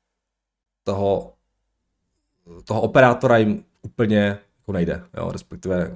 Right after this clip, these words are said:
jo, to, aby tam nabrali nějaké lidi. Říkám, v tom potřebují peníze, potřebují nějakou marketingovou kampaň, jenže prostě bohužel, a,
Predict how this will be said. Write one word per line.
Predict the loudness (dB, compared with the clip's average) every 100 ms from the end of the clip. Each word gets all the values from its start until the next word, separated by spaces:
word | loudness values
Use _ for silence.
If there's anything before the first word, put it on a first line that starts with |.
| -12
jo, | -14 -10
to, | -10 -10 -10
aby | -8
tam | -6 -6
nabrali | -6 -4 -4
nějaké | -2 -4 -4
lidi. | -4 -4
Říkám, | -4 -6
v |
tom | -4
potřebují | -4 -2 0
peníze, | 0 0 2 2 0 -14 -20 _
potřebují | -10 -4 0
nějakou | -2 0
marketingovou | -2 -2 -2 -2 0 0
kampaň, | 0 -2 0 0
jenže | -2 -4
prostě | -8 -8 -4
bohužel, | -2 -2 0 -2 -4 _ _ _ _
a, | -4 -2 -2 -2 -4 -6